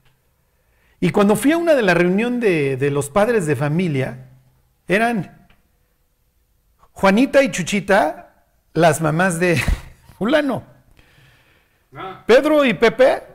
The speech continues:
Speaker 1: los papás de Mengano. ¿Sí me explicó? O sea, en un caos y en una nebulosa espantosa. Ayer se toman la foto las, las mamás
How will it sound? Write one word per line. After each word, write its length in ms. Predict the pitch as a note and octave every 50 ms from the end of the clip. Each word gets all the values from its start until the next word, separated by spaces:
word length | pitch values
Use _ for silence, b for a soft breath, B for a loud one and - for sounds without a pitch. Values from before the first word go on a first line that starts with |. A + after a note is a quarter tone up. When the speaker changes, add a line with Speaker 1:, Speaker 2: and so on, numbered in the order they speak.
| - -
Speaker 1:
los 280 | F4+ F3 F3+ F3 - -
papás 440 | - F3+ E3+ - A3 A#3 B3+ G3
de 380 | F3+ F#3+ F#3+ G3 G3 G3+ A3+ -
Mengano. 640 | A#3+ E3+ F#3+ G#3+ G#3 A#3 D#4+ F#4+ G4 F#4 C4+ C3+ - - - - - _
¿Sí 180 | - - A#3
me 100 | C4 D4+
explicó? 500 | - G3+ A#3 G3+ D3 F#3+ G#3+ D#4 E4+ - _ _ _ _ _ _ _ _ _ _ _ _ _ _ _ _ _ _ _ _ _ _ _ _ _ _ _ _ _
O 120 | G#3+ G#3
sea, 520 | G#3 - C#4 C#4 C#4+ C#4 C4+ C#4+ - _ _ _ _ _ _
en 260 | - G3 G#3 G3 G#3
un 240 | B3 D4 D#4 D#4 D4+
caos 540 | - - - C4 A#3+ A3+ G#3+ B3 G#3 E3+ F3+
y 40 |
en 100 | D#3+ D#3
una 180 | F3+ A3 B3+ C4
nebulosa 640 | B3 A3 F#3+ D3 D#3 D#3+ E3 G3 G#3 G3+ G3+ G#3 G3+
espantosa. 920 | F3+ - - - F#3+ F#3 F#3 F3+ F3+ - G#3 G3+ G3+ G3+ - - - D3+ - _ _ _ _ _ _ _ _ _ _ _ _ _ _ _ _ _ _ _ _ _ _ _ _ _ _ _ _ _ _ _ _ b b b b b b b b b b b b b _ _ _ _ _ _ _ _ _
Ayer 380 | - - G3 A3 A#3+ A#3+ A#3+ A#3 F#3 B B B B B B B B B B B B B
se 120 | - - D#3
toman 300 | - G3 G3 G3+ F#3+ E3
la 100 | D3+ C3+
foto 460 | - F#3 D#3 B2+ E3 D3 C3 C3 C3
las, 400 | B2+ C3+ C3 B2+ B2+ C3 - -
las 180 | C3+ C3 C3 C3+
mamás 540 | C#3 C#3 C#3 D3+ D#3+ F3 A#3+ B3+ - -